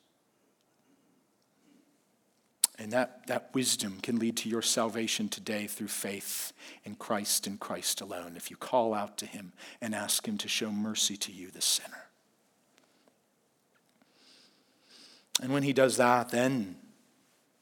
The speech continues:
then all the rest of the treasure of the Scripture and its power is opened up for you to live out. And for you, believer, there's hope in this,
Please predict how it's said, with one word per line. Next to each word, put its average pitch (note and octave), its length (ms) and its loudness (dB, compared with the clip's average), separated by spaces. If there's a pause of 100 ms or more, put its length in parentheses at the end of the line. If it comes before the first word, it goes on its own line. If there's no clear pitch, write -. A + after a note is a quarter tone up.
(120)
then C3+ 180 4
all B2 240 8
the C3 120 6
rest A#2+ 360 4
of G#2 200 -6
the - 80 -8
treasure A#2 480 4
of G2 100 -6
the G#2+ 80 -4
Scripture - 460 2
and G#2+ 100 2
its G2+ 140 -2
power G#2 480 -2 (460)
is A#2+ 180 0
opened A#2 320 2
up A2 120 0
for - 160 -2
you G2+ 160 -2
to - 120 -4
live G#2 160 -4
out. F#2 300 -2
And G2+ 120 -12
for - 120 -4
you, C3 240 6
believer, G#2 500 -2
there's A2 220 0
hope A2+ 280 -4
in - 120 -14
this, - 360 -4